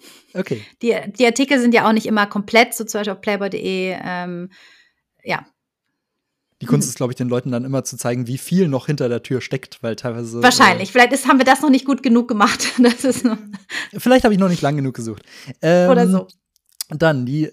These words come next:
Speaker 1: dritte und letzte Abschlussfrage. Was sollten andere Abo-Unternehmen von euch lernen?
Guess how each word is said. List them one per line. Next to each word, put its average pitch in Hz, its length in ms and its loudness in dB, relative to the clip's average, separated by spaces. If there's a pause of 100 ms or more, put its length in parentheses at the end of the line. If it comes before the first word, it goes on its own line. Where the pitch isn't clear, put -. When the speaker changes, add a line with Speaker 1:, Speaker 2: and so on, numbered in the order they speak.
Speaker 1:
dritte 196 420 2
und 143 240 -6
letzte 139 680 -4
Abschlussfrage. 135 840 -2 (300)
Was 131 320 -2
sollten 160 320 -2
andere 139 360 -4
Abo-Unternehmen 123 640 -4
von 123 180 -8
euch 120 280 -6
lernen? 107 420 -8